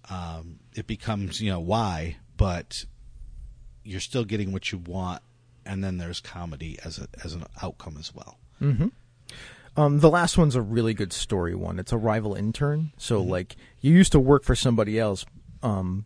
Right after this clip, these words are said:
Speaker 2: but you liked the way that A I did things better and joined up with them instead. So you've already been in this business, probably working for Dran Enterprises or whatever other company you have that exists in this, uh, in this world.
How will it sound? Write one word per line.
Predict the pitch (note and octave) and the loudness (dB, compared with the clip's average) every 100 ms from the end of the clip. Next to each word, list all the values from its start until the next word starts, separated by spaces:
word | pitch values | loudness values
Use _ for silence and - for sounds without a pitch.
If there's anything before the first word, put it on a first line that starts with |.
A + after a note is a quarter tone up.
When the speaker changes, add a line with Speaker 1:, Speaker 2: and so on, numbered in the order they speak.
| _ | _
Speaker 2:
but | C3 A2+ | 4 4
you | A#2 B2 | 0 -2
liked | A2+ A#2 A2 - - | 0 0 -2 -6 0
the | |
way | B2 | 0
that | G#2+ A2 - | 0 -2 -4
A | A#2 | -2
I | G#2+ | -2
did | G#2+ A#2 | -2 -2
things | - A2 | -2 -4
better | G2 A2+ A2 | -2 0 0
and | G2+ | -2
joined | G2 A2 G#2 | -2 -2 -2
up | G2+ | -4
with | F#2+ | -6
them | G2 F2+ | -6 -6
instead. | F2+ - - G#1+ - | -6 -10 -10 -10 -8
So | A2+ | -4
you've | A#2+ E3+ D#3+ - | 4 4 4 2
already | C#3 D#3 D#3 | 4 6 6
been | C#3 D3 | 6 4
in | C#3 | 4
this | C3+ | 0
business, | - A#2+ D3+ E3+ - - - - - - | -2 -2 -2 -6 -10 -18 -20 -20 -20 -8
probably | - B2 B2 A2+ A#2 | 0 2 2 2 0
working | A#2 B2+ | 0 -2
for | - A2+ | 0 -2
Dran | G#2+ G#2+ A2+ A#2+ B2 - - | 0 0 0 -2 -4 -8 -4
Enterprises | B2+ B2+ - C3 C3+ B2 | 0 2 4 4 4 2
or | A2+ | 2
whatever | A#2 A#2 A#2+ A#2+ | 2 4 2 2
other | A#2+ A#2+ | 2 0
company | - C#3+ - C#3+ C#3 - | 2 4 6 4 0 0
you | C#3 | 4
have | C#3 C3 - | 4 4 2
that | C#3+ | 2
exists | C#3 B2+ C#3+ - | 2 2 2 2
in | D3+ | 0
this, | C#3+ - | 0 0
uh, | D3 C#3 | 0 2
in | D3 | 0
this | D3 - | -2 0
world. | D3 D3 | 0 0